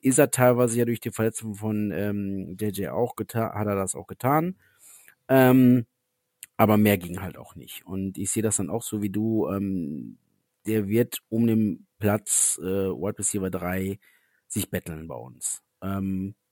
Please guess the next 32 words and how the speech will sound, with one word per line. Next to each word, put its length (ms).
wir 160
saßen 480
in, 180
in, 20
in 200
der 100
Sitzung 580
und, 540
ähm, 560
also 140
in 60
der 80
Vorstandssitzung 600
bei 80
uns 340
und 100
da 80
kam 180
die 80
Meldung 300
rein, 220
alle 140
so, 160
„Wow, 560
wow, 420
vielleicht 300
J 160
J.“ 180
Äh, 100
natürlich 420
nicht, 240
ne? 240